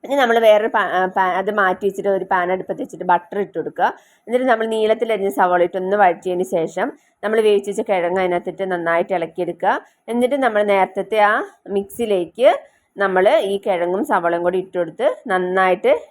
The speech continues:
ഇളക്കി യോജിപ്പിക്കുക. ആവശ്യത്തിന് ഉപ്പൊക്കെ ഇട്ട് കൊടുക്കണം. നമ്മൾ ആ മിക്സിയിൽ ഇട്ട് കൊടുത്തിട്ടുണ്ടെങ്കിൽ നോക്കിയിട്ട് വേണമെങ്കിൽ ഇട്ട് കൊടുക്കുക. അപ്പം നമ്മൾ ടേസ്റ്റി ആയ കിഴങ്ങ് റെഡിയായി. ഇത് ചപ്പാത്തിക്ക് ഒരു നല്ലൊരു വെറൈറ്റി കോമ്പിനേഷനാണ്.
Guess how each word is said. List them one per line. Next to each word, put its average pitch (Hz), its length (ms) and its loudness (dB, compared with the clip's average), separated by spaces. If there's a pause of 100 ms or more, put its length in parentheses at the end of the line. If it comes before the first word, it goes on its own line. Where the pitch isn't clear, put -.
ഇളക്കി 180 260 -4
യോജിപ്പിക്കുക. 180 680 -2 (400)
ആവശ്യത്തിന് 202 500 0
ഉപ്പൊക്കെ 208 360 -4
ഇട്ട് 196 140 -10
കൊടുക്കണം. 175 440 -2 (200)
നമ്മൾ 214 200 -2
ആ 220 40 2
മിക്സിയിൽ 226 320 -2
ഇട്ട് 226 120 -8
കൊടുത്തിട്ടുണ്ടെങ്കിൽ 214 560 -4
നോക്കിയിട്ട് 196 320 -2
വേണമെങ്കിൽ 175 360 -2
ഇട്ട് - 200 -6
കൊടുക്കുക. 165 280 -2 (300)
അപ്പം 269 220 -6
നമ്മൾ 196 340 2
ടേസ്റ്റി 180 460 -2
ആയ 208 100 4
കിഴങ്ങ് 170 460 -2
റെഡിയായി. 165 440 2 (260)
ഇത് 226 140 -6
ചപ്പാത്തിക്ക് 208 560 0
ഒരു 208 120 2
നല്ലൊരു 196 460 0
വെറൈറ്റി 175 460 2
കോമ്പിനേഷനാണ്. 170 800 -2